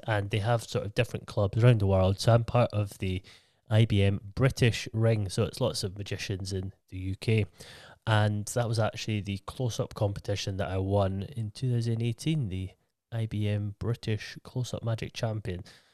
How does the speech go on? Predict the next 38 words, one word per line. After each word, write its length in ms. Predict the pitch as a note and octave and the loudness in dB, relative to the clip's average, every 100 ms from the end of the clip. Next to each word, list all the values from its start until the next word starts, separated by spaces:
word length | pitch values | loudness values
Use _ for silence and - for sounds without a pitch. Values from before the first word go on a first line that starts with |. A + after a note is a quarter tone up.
| _ _ | _ _
So 360 | - G#2 G2 | -2 0 2
I'll 160 | F2+ F2+ | 0 -4
just 300 | - G#2 - | -6 -8 -8
drop 280 | - A#2+ - | -4 -4 0
that 140 | A#2 G#2+ | 2 4
in 140 | B2 | 4
there, 240 | D3+ D3+ - | 4 2 -2
clang, 580 | - - C#3 E3+ F#3+ F#3 - | 0 4 6 6 6 0 -4
'cause 120 | - | -6
I'd 140 | G#2 G2+ | -6 -4
like 160 | A2 | -4
to 120 | - G2+ _ | -4 -10 _
drop 240 | - A#2+ A2+ | 2 2 4
it 100 | A2 | 2
into 240 | G#2 - | 0 0
any 180 | C3 C3 | 4 4
conversation 540 | - A#2+ G#2+ A#2+ - | 4 2 2 0 -2
I 60 | G#2 | -4
can, 400 | - C#3 C#3+ A#2+ | 0 2 2 0
British 420 | A2 A2+ - G#2 - | -6 -6 -2 -4 -4
Close-Up 340 | A#2+ A2 F#2 | -4 -4 -2
Magic 280 | A2 - - | -4 -4 -4
Champion. 460 | - A#2 A2+ A#2+ - - - - - - - | 0 0 0 -2 -4 -12 -18 -16 -18 -14 2
So, 420 | E3 E3 E3 - _ _ _ _ | 8 8 8 4 _ _ _ _
yeah, 220 | E3+ F#3 - - | 4 4 4 2
I'm 140 | E3+ | 2
part 200 | F3 E3 | 8 8
of 60 | B2 | 8
that 220 | C3 A2+ | 6 4
group, 300 | A2+ C#3 C3 - | 4 2 2 0
and 320 | B2 B2 A#2+ | 2 4 2
you 80 | A#2+ | -2
pay 180 | - D#3 | 0 2
your 160 | C3 | 2
subscription 640 | A2+ B2 - - - - A2+ | 0 -4 -6 -2 -2 -2 -4
every 200 | G#2 G#2 | -2 -2
year, 400 | G#2 A#2+ A#2 A2 | 0 2 2 0
and 480 | - A#2+ A#2+ A#2+ G#2+ | -2 0 0 -2 -6